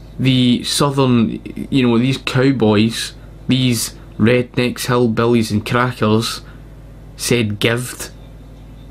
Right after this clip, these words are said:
He gived them that. He gived. Well, we say gied, which is slang for gived.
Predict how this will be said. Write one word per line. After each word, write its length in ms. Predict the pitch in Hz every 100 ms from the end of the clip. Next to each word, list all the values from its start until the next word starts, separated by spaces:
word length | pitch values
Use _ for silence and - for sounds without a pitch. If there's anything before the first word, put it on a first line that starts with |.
| -
He 100 | -
gived 420 | 113 - 120 120
them 220 | 131 131 131
that. 200 | 127 - - - - - - - -
He 140 | - 123
gived. 640 | 110 120 117 120 - - - - - - - - - - -
Well, 140 | - 123
we 180 | 143 139
say 280 | - 131
gied, 600 | 117 113 120 117 127 - - - - -
which 200 | 120 113
is 100 | 117
slang 400 | - 113 110 117
for 180 | - 120
gived. 580 | 107 120 113 104 -